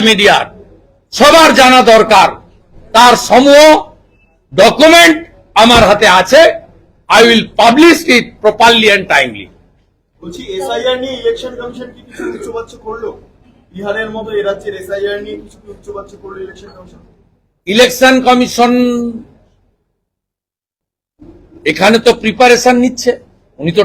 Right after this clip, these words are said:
Speaker 1: ডাইরেক্ট বলতে পারবেন না, কারণ পশ্চিমবঙ্গের জন্য তো নোটিফিকেশন হয়নি। নোটিফিকেশন হলে বুঝতে পারবেন, কিন্তু পশ্চিমবঙ্গের জন্য প্রিপারেশন তো ফুল ফেজে চলছে। বিএলও অ্যাপয়েন্টমেন্ট হয়ে যাচ্ছে এবং বিএলও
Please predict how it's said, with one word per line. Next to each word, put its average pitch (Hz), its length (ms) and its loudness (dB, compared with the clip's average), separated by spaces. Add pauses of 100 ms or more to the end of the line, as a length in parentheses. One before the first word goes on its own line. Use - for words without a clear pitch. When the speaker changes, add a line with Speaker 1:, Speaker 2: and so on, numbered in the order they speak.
Speaker 1:
ডাইরেক্ট 208 340 2
বলতে 226 240 -2
পারবেন 220 320 -2
না, 220 40 -8 (100)
কারণ 196 160 -4 (120)
পশ্চিমবঙ্গের 208 600 -6
জন্য 208 140 -2 (120)
তো 208 40 -8 (100)
নোটিফিকেশন 185 600 -12
হয়নি। 175 280 -6 (2500)
নোটিফিকেশন 190 560 -2 (100)
হলে 214 180 4 (800)
বুঝতে 180 300 0
পারবেন, 214 340 0
কিন্তু 190 260 -10
পশ্চিমবঙ্গের 202 520 -8
জন্য 214 120 -2 (120)
প্রিপারেশন 202 540 -4
তো 202 140 -6
ফুল 214 240 -14
ফেজে 202 200 -6 (120)
চলছে। 185 260 -8 (680)
বিএলও 190 360 2
অ্যাপয়েন্টমেন্ট 185 540 -2
হয়ে 175 180 0
যাচ্ছে 170 280 -6 (920)
এবং 190 260 2 (720)
বিএলও 190 340 2